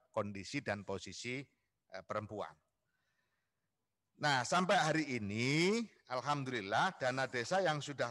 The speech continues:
tersalur dari total itu ada tiga belas triliun, sudah tiga belas triliun sampai bulan keenam. Meskipun untuk bulan keenam ini baru tiga miliar tiga ratus enam puluh tujuh juta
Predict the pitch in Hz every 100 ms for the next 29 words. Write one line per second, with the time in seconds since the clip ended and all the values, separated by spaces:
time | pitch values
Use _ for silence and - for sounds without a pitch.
0 | - 127 120 92 85 107 127 160 190 196
1 | - _ _ _ _ _ _ _ - 123
2 | 120 127 131 117 104 _ _ _ _ _
3 | _ _ _ - _ - 135 - 127 156
4 | 190 123 160 - 147 131 120 127 120 165
5 | 165 170 127 90 - 117 117 117 107 117
6 | 117 113 110 139 - - - - 120 120
7 | - - 117 123 143 165 - _ _ 110
8 | 127 120 98 78 - _ _ _ - 120
9 | - 117 160 147 131 107 123 120 113 131
10 | 123 123 123 98 92 127 160 185 - _
11 | _ - 123 143 143 - - 139 123 104
12 | 123 120 131 165 - 123 113 107 107 120
13 | - 120 107 120 120 113 101 117 110 90
14 | _ _ - 113 -